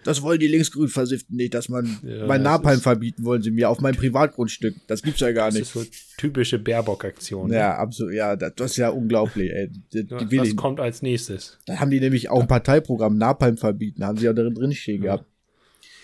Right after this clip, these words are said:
Speaker 1: Nee. Ja, das ist, äh, jetzt, ich hör's mir gleich noch mal ein letztes Mal an, das Lied, und vertrau dir einfach mal, dass das, äh, nach neun Mal dann weg ist.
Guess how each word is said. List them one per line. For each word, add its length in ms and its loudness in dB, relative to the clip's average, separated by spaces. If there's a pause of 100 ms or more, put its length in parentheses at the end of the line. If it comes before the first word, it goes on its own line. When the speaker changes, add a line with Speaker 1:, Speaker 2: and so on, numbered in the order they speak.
(840)
Speaker 1:
Nee. 340 8 (1200)
Ja, 280 4
das 220 2
ist, 160 -10
äh, 160 4
jetzt, 220 0
ich 360 -2
hör's 200 4
mir 100 4
gleich 180 6
noch 100 0
mal 220 4
ein 160 2
letztes 280 4
Mal 180 4
an, 80 2
das 180 0
Lied, 240 -2
und 320 -2
vertrau 380 2
dir 120 4
einfach 200 0
mal, 200 4
dass 200 -2
das, 240 -6
äh, 240 -8
nach 180 -4
neun 240 -2
Mal 140 -2
dann 160 -2
weg 180 -4
ist. 240 -8